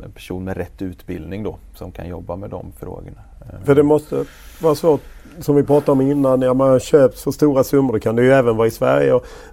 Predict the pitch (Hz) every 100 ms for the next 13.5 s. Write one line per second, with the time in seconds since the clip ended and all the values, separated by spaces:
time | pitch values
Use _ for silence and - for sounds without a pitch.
0 | - 120 123 127 123 127 120 127 - 120
1 | - 127 117 117 147 117 - 139 135 131
2 | 131 135 131 - - - - - - 131
3 | 117 117 - 123 110 - 139 107 113 117
4 | 120 139 135 - 131 110 117 113 117 120
5 | 139 - 156 - 151 143 139 147 151 127
6 | 117 143 120 117 120 117 120 113 113 117
7 | 120 127 120 117 - 139 127 127 - 120
8 | 120 117 - - - 135 165 147 170 143
9 | 156 143 151 - 147 220 269 131 117 135
10 | 147 254 226 180 202 208 185 131 117 113
11 | - 135 131 123 120 117 - 120 120 123
12 | 113 113 - 120 - - 139 165 - -
13 | - - - 98 90